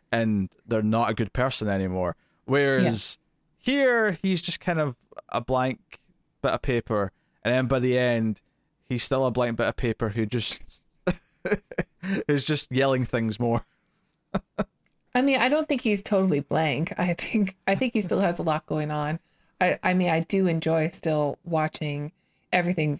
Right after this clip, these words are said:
Speaker 2: from the perspective of this joke. Like, uh, I like the idea that his parents are,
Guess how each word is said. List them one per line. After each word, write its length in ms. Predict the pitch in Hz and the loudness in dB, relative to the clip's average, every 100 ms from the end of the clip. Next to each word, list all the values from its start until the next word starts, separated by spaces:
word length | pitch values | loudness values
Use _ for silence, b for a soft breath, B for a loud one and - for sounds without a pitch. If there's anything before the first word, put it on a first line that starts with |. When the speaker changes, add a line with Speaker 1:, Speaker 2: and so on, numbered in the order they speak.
| - | -4
Speaker 2:
from 380 | - 190 190 180 - - | 0 2 2 0 -6 -4
the 140 | 170 | -2
perspective 720 | - 175 - 147 - 147 143 - | -2 -4 -2 -4 -2 -2 -2 -6
of 260 | 151 143 - | -8 -6 -8
this 300 | 139 - - _ - | -6 -8 -10 _ -8
joke. 400 | - 113 - - _ _ _ _ _ _ | -4 -2 -4 -12 _ _ _ _ _ _
Like, 280 | 170 147 - - | 0 0 -2 -4
uh, 160 | 151 - | -4 -2
I 100 | 180 | 0
like 220 | 170 170 170 | 2 2 2
the 120 | 165 | 0
idea 280 | 160 160 160 | 2 0 0
that 180 | 156 165 | -2 -4
his 160 | 147 | -6
parents 560 | - 165 156 151 120 - | -4 -2 -2 -2 -4 -6
are, 460 | 165 147 143 151 | -4 -4 -2 -4